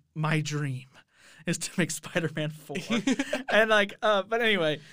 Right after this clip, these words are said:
Speaker 1: uh, uh, what I will say there is some credence to is everyone gave Martin Scorsese shit 'cause he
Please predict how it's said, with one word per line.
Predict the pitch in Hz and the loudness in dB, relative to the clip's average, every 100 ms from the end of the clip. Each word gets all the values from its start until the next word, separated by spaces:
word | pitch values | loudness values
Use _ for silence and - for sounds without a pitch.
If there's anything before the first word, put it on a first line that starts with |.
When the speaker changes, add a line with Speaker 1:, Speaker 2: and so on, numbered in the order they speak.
| - - _ _ _ 190 | -20 -20 _ _ _ 2
Speaker 1:
uh, | |
uh, | 185 170 143 | 4 4 2
what | 170 202 | 2 4
I | 190 | 4
will | 175 233 311 | 6 4 4
say | - 202 | 2 2
there | 180 175 | 2 0
is | 170 | -2
some | 175 165 | -6 -8
credence | 190 175 160 156 | -8 -8 -8 -8
to | 165 151 147 147 | -4 -4 -4 -4
is | 165 156 143 143 - _ _ _ | -2 -2 -4 -8 -14 _ _ _
everyone | 180 202 208 196 | 0 2 0 0
gave | 170 165 156 - _ | 0 -2 -2 -12 _
Martin | 170 170 165 | -2 -2 -2
Scorsese | 170 156 160 151 139 | -6 -2 -2 -2 -4
shit | - 147 139 135 | -2 -2 -4 -6
'cause | 151 160 | -10 -6
he | 156 147 | -6 -6